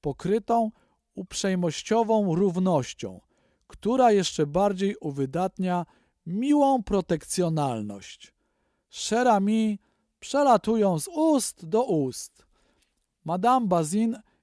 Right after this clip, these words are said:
jadła u niej obiad, bo jakkolwiek la cousine mieszka w przytułku,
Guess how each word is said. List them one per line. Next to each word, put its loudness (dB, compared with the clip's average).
jadła 2
u -6
niej -4
obiad, -2
bo -2
jakkolwiek 0
la -2
cousine -4
mieszka -2
w -8
przytułku, -4